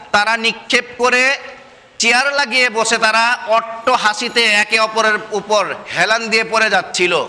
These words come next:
মুমিন বান্দাদেরকে আগুনে পুড়িয়ে মারার পরে। আল্লাহ সুবহানাহু ওয়া তাআলা বলেন, "তারা যদি আমার প্রতি ঈমান আনে, আমার কাছে যদি তারা ক্ষমা চায়,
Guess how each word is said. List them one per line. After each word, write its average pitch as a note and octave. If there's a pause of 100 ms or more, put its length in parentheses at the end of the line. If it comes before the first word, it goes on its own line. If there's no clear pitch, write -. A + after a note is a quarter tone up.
(560)
মুমিন A#3
বান্দাদেরকে G#3+
আগুনে G3+
পুড়িয়ে G3 (200)
মারার F#3
পরে। E3+ (720)
আল্লাহ A3+
সুবহানাহু A3+
ওয়া A3
তাআলা G#3+
বলেন, G3 (520)
"তারা G3+
যদি A3 (580)
আমার A3
প্রতি A#3
ঈমান G#3+
আনে, G3 (520)
আমার A3+
কাছে A#3
যদি G3+
তারা F#3+
ক্ষমা F#3+
চায়, F#3+